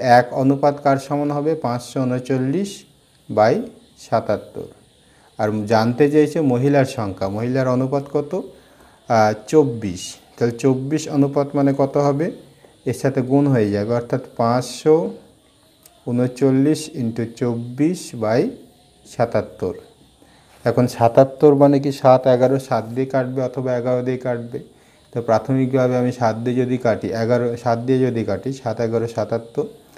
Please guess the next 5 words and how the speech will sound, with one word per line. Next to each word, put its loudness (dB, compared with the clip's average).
এখানে 0
দেখি -2
সাত, 0
সাত -6
সাথে -2